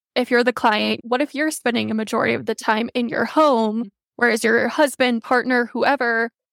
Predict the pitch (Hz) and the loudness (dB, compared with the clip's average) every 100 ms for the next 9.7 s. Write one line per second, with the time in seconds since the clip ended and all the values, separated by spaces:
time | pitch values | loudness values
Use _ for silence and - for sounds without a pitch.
0 | - 277 240 247 240 240 240 220 226 226 | -6 0 2 4 2 0 -4 0 0 0
1 | 233 - 294 302 262 220 - _ - 233 | -4 -4 -2 0 0 -2 -6 _ -2 2
2 | 220 262 285 226 208 208 220 226 208 - | 2 2 0 0 -2 -2 0 2 2 0
3 | - 269 233 - 294 226 - 269 - - | -4 -4 -4 -2 0 -2 -2 -4 -4 -8
4 | - 220 226 214 277 294 277 226 220 - | -6 -4 -2 -2 0 0 2 0 0 0
5 | 233 226 208 220 208 214 - - 226 208 | 0 0 0 2 2 0 -2 0 0 -2
6 | - 214 208 214 208 - 269 _ - 220 | -6 -6 0 2 4 2 -2 _ -4 -4
7 | - 208 214 196 202 214 208 - - - | -2 -2 0 0 0 -2 0 0 0 -6
8 | - - - - - - _ _ _ _ | -10 -10 -4 -2 -2 -4 _ _ _ _
9 | _ - 302 285 269 269 - | _ 0 2 4 2 0 -6